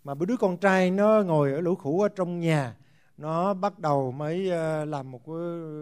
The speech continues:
đồ gì đó bằng cây, nó lấy dao, nó chuốt. Ngày xưa quý vị nhỏ nhỏ mà thích có cái dao chuốt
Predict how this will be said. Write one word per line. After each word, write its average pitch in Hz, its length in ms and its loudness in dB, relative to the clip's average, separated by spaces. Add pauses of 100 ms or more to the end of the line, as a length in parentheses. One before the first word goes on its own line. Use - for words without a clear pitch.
(440)
đồ 143 180 -2
gì 131 160 -6
đó 170 300 4
bằng 127 220 -8
cây, 180 280 2
nó 185 120 -2
lấy 202 200 -4
dao, 185 460 2
nó 202 100 -6 (100)
chuốt. 311 220 0
Ngày 135 100 -14
xưa 190 120 -6
quý 214 140 -6
vị 147 100 -10
nhỏ 156 180 -8
nhỏ 175 240 -8
mà 208 140 -12
thích 254 200 -20
có 220 100 -12
cái 208 140 -16
dao 190 160 -4
chuốt 214 140 -16